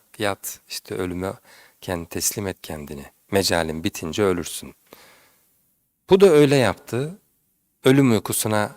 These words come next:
yattı ümitsizlikle. Sonra yine tam uyuklamak üzereyken hışırtı duydu. Hışırtıyla gözünü açtı.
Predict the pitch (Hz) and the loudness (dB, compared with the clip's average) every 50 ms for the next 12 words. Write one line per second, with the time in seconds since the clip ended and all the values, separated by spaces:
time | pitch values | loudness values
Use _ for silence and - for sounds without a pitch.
0 | - - 113 92 82 82 - _ - - 107 120 - - 107 95 87 85 - - | -8 -2 0 0 0 -2 -4 _ -8 -8 -8 -8 -6 -6 -6 -6 -6 -6 -6 -6
1 | - - 87 82 82 80 - - - 110 131 160 175 - _ _ _ _ _ _ | -6 -6 -6 -10 -10 -12 -14 -8 -6 -6 -6 -6 -8 -12 _ _ _ _ _ _
2 | _ _ _ _ _ _ - - - 160 165 147 135 139 143 147 160 151 139 127 | _ _ _ _ _ _ -8 0 4 4 4 6 4 2 2 2 0 0 0 -2
3 | 120 - - _ _ _ _ _ _ - 135 135 131 127 135 123 120 117 - - | -2 -4 -10 _ _ _ _ _ _ -2 0 0 0 0 0 0 0 0 -2 -2
4 | - 117 117 127 135 127 - - 110 95 - 107 101 95 95 90 - - - 127 | -4 -2 0 0 -2 -4 -4 -6 -6 -4 -4 -4 -2 -2 -2 -4 -4 -6 -6 -6
5 | 160 208 - _ _ _ - _ _ _ _ _ _ _ - 117 - - 139 131 | -6 -6 -10 _ _ _ -20 _ _ _ _ _ _ _ -4 -2 0 0 -2 -2
6 | 135 - - 151 139 120 101 92 82 82 107 131 151 151 - _ _ _ _ _ | -6 -8 -10 -8 -4 -4 -4 -4 -4 -4 -6 -8 -8 -10 -14 _ _ _ _ _
7 | _ _ _ _ _ _ _ _ _ _ _ _ _ _ _ _ _ - 101 - | _ _ _ _ _ _ _ _ _ _ _ _ _ _ _ _ _ -6 -4 -2
8 | - 123 110 110 - - 139 127 120 120 113 110 - - _ _ _ _ _ - | -2 -2 -4 -4 -4 -4 -4 -2 0 0 -2 -2 -4 -10 _ _ _ _ _ 2
9 | 120 120 110 101 123 131 135 143 135 117 101 - - - - 131 143 151 - | 4 4 4 4 0 -4 -4 -4 -4 -4 -4 -6 -6 -8 -8 -8 -8 -8 -10